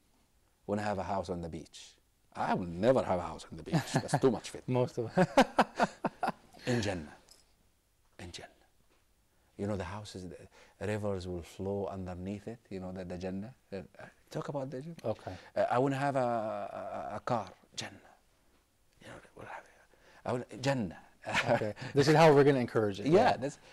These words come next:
Speaker 2: Okay.
Speaker 1: Jannah. And if they do not do the work of Allah, hellfire. Hellfire. That's right. Yeah.
Speaker 2: Okay.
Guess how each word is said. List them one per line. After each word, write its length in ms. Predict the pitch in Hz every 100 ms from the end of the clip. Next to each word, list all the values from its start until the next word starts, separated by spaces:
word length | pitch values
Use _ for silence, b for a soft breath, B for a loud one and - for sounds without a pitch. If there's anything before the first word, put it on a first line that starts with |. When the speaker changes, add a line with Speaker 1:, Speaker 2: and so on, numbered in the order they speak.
| b
Speaker 2:
Okay. 80 | 123
Speaker 1:
Jannah. 240 | 156 98 82 B B B
And 240 | - 131 131
if 160 | 110
they 120 | 123
do 100 | 123
not 180 | 131 147
do 120 | 151
the 100 | 165
work 240 | 143 170 156
of 100 | 139
Allah, 340 | 143 156 160 -
hellfire. 360 | - 123 - - - - _ _
Hellfire. 260 | - - -
That's 160 | - -
right. 560 | - _ _ _ - - _ - -
Yeah. 60 |
Speaker 2:
Okay. 180 | 101 95